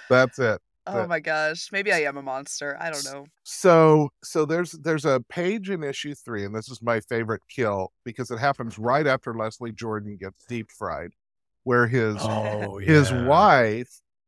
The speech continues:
Speaker 1: goes after, uh, she doesn't know it's Jason. She just thinks it's
Speaker 3: Yeah.
Speaker 1: the, it's the guy.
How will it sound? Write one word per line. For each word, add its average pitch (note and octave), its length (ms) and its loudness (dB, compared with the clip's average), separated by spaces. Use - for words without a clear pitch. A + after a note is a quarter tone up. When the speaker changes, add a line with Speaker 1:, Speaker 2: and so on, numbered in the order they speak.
Speaker 1:
goes E3 500 8
after, B2 800 -4
uh, G#2 380 -4
she - 160 -4
doesn't C3+ 220 0
know C3+ 160 2
it's A2+ 100 -4
Jason. G2+ 380 -10
She A#2 160 -12
just G#2+ 200 -12
thinks G#2 220 -14
it's G2 180 -20
Speaker 3:
Yeah. E2 180 -18
Speaker 1:
the, - 100 -14
it's - 280 -12
the A2 120 -6
guy. G2+ 560 0